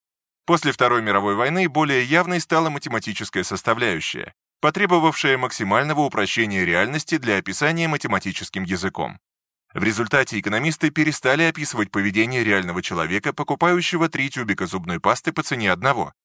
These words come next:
хотя у него уже нет зубов. Персонажем классической экономической теории стал сверхчеловек, который рассчитывает в уме отдачу от вложений на десятилетия вперед.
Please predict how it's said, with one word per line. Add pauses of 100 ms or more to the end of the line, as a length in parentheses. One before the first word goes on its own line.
хотя
у
него
уже
нет
зубов. (640)
Персонажем
классической
экономической
теории
стал
сверхчеловек,
который
рассчитывает
в
уме
отдачу
от
вложений
на
десятилетия
вперед.